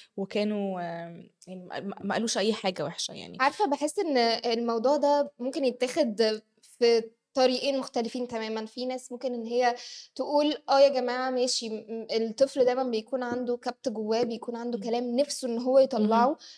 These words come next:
Speaker 2: أو بيسمعه نفسه إن هو يقوله، بس بيبقى دايمًا خايف من ال-، يعني أهله أكيد هيعاقبوه، هيضربوه، هي-، يزعقوا له، يعني هيحصل يعني عواقب للكلام اللي هو هيقوله ده."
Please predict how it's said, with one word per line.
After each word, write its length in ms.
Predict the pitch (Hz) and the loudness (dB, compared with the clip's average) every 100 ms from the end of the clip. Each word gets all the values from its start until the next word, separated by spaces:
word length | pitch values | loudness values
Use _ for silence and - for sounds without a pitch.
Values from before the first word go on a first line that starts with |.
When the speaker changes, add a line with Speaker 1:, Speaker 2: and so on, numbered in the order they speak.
| - | 2
Speaker 2:
أو 100 | 240 | 2
بيسمعه 640 | 220 240 240 240 254 285 269 | 2 -2 -4 -2 0 0 -2
نفسه 300 | 240 - 226 | -4 -4 -4
إن 60 | |
هو 140 | 226 254 | 0 0
يقوله، 680 | 247 208 214 - 269 359 | 0 -2 -4 0 0 0
بس 240 | 277 220 214 | -2 -6 -8
بيبقى 200 | 220 208 | -6 0
دايمًا 260 | 240 262 247 | 2 2 -4
خايف 500 | 240 240 269 - 214 | 0 2 2 -4 -2
من 320 | 233 254 233 247 - - 202 | 0 0 -2 -4 -12 -12 -6
ال-، 420 | 220 220 196 - - | -4 -4 -6 -10 -8
يعني 320 | 110 104 - | -6 -4 -6
أهله 260 | 240 226 226 | -4 -2 -2
أكيد 180 | 233 240 | -4 -4
هيعاقبوه، 640 | 202 202 - 214 233 233 208 | -4 -4 -4 -6 -2 0 0
هيضربوه، 640 | 202 208 208 240 233 208 | 0 -2 -2 0 2 2
هي-، 760 | 202 208 202 214 220 - 220 214 | 0 -2 -6 -4 -2 -2 -2 -2
يزعقوا 500 | 208 208 - 269 262 | 0 0 0 -2 -2
له، 220 | 262 247 - - 196 | -2 -2 -10 -8 -2
يعني 180 | 233 233 | 0 2
هيحصل 460 | 254 - 254 220 - | 2 2 2 2 -2
يعني 260 | 196 202 196 | -6 -4 -2
عواقب 560 | 220 247 247 240 202 | 2 2 2 -2 -4
للكلام 880 | 214 220 214 208 - 214 226 220 247 | -2 2 2 0 -2 -4 0 0 0
اللي 120 | 226 | -2
هو 140 | 226 269 | 0 0
هيقوله 420 | 240 226 269 262 | -2 -4 -4 0
ده." 160 | 294 | 0